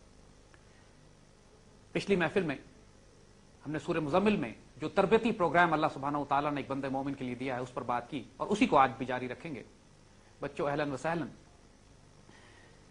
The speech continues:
ये बात हम कर रहे थे कि कुरान पाक में सूरह मुजम्मिल में अल्लाह ताला ने वो तरबियत का निज़ाम दिया है, वो training program दिया है उस बंदे मोमिन के लिए जिस पर अल्लाह बड़ी भारी जिम्मेदारी डालना चाहता हो।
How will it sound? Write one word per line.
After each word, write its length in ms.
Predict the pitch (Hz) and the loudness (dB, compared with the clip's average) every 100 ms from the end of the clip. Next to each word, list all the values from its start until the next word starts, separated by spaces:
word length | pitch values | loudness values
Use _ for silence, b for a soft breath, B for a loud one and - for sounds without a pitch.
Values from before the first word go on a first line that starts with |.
| - | 2
ये 80 | 180 | 10
बात 220 | 233 262 | 12 12
हम 120 | 247 | 8
कर 120 | 226 | 4
रहे 120 | 226 220 | 2 2
थे 380 | 123 - - - - - - - - - - - - - | -2 -10 -14 -20 -20 -20 -20 -20 -20 -20 -20 -20 -20 -16
कि 60 | |
कुरान 340 | 165 175 180 185 | 0 4 4 4
पाक 320 | 196 214 214 | 8 8 6
में 80 | 185 | 0
सूरह 360 | 180 175 185 - - - - - - - - - | 0 2 2 0 -10 -20 -20 -20 -20 -20 -18 -8
मुजम्मिल 520 | 143 139 208 233 214 | -2 6 8 8 6
में 80 | 180 | 4
अल्लाह 200 | 151 147 | 0 0
ताला 340 | - 156 165 | 2 0 0
ने 100 | 151 | -2
वो 120 | 143 | -4
तरबियत 400 | 151 156 143 170 | -4 -4 -2 -2
का 100 | - | -2
निज़ाम 420 | 131 123 139 156 131 | -4 -2 0 0 -2
दिया 200 | 131 117 | -6 -8
है, 140 | 107 - - - - - | -12 -18 -20 -20 -18 -8
वो 60 | 147 | 2
training 340 | 214 247 220 | 6 8 8
program 400 | 196 143 151 151 | 8 6 4 0
दिया 220 | 131 139 | -2 -2
है 80 | 143 | -4
उस 240 | - 151 | -6 -10
बंदे 360 | 120 139 139 139 | -6 -4 -2 -4
मोमिन 380 | 123 135 147 147 | -4 -8 -8 -10
के 140 | - | -12
लिए 280 | 117 110 117 - - - - | -12 -12 -16 -20 -20 -20 -10
जिस 120 | 156 - | -6 -2
पर 160 | 185 | -2
अल्लाह 280 | - 170 170 | 0 2 2
बड़ी 240 | 131 156 | 2 -2
भारी 340 | 120 - 151 156 | -4 -2 -2 -2
जिम्मेदारी 500 | 131 127 127 135 113 | -4 -6 -4 -4 -4
डालना 380 | 107 117 110 107 | -10 -10 -12 -16
चाहता 360 | 104 - | -18 -18
हो। 80 | - | -20